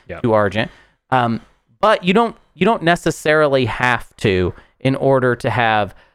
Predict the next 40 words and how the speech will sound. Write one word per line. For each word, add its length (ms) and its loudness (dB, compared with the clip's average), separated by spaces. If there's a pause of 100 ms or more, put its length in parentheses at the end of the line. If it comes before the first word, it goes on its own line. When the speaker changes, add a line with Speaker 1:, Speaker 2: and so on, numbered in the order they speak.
(160)
Speaker 2:
a 80 0
good, 580 0
strong 720 0
plastic 760 -4
flow, 800 -2
I 120 -4
Speaker 1:
Yeah. 80 -6
Speaker 2:
feel 160 0
like, 240 -4
in 180 -2
a, 220 -4 (160)
in 160 -4
a 60 -2
game 320 -2
as 140 -10
Argent. 400 -4 (220)
Speaker 1:
Yeah, 180 -10
I 60 -6
think 180 -8
you 80 -2
feel 200 -4
this 180 -12
the 80 -12
most. 300 -10
Again, 280 -10
in 80 -12
that 160 -12
early 260 -4
and 160 -6
mid 220 -6
game, 200 -4
it 140 -8
feels 300 -8
like 260 -6
no 200 -4
one 200 -6
can 160 -10
even 240 -12
touch 320 -10
you, 180 -14